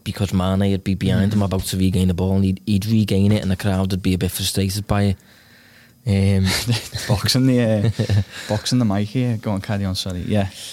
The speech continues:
Speaker 1: But yeah, it's, it's, I just think it's a, it's a different proposition to what teams
Speaker 2: Mm.
Speaker 1: usually face, to face a front three that's that good, but also that hard working.
Speaker 2: Yeah. Unique. I don't think there's a f-,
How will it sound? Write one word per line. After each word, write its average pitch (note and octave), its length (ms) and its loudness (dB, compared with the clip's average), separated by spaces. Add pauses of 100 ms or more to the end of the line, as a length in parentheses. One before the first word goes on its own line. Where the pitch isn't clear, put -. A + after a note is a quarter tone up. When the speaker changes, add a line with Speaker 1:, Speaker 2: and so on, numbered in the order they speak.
(280)
Speaker 1:
But A#2 140 0
yeah, A#2+ 160 2
it's, A#2 260 -2
it's, - 460 -4
I C3+ 60 -2
just - 180 -4
think B2+ 140 0
it's A#2 100 -2
a, G#2+ 60 -2 (140)
it's - 160 -4
a - 40 -8
different A2+ 460 -2
proposition G#2 540 0
to A#2 120 -2
what G2+ 120 -2
teams G#2 320 0
Speaker 2:
Mm. F#2+ 40 2
Speaker 1:
usually G2 280 2
face, G2 360 -2
to G#2+ 60 -2
face G2+ 300 -2
a G2+ 40 -2
front G2 340 0
three G2+ 200 0
that's - 400 -2 (220)
that A2 240 -2 (100)
good, A2+ 320 0
but G2+ 100 2
also G2 360 0
that G2 160 0
hard G2 320 0
working. G#2 280 0 (240)
Speaker 2:
Yeah. F#2+ 220 -8 (300)
Unique. G#2+ 420 -2
I B2+ 40 -2
don't A#2 160 2
think A#2 160 0
there's F#2+ 160 -2
a F2+ 140 -2 (120)
f-, - 160 -20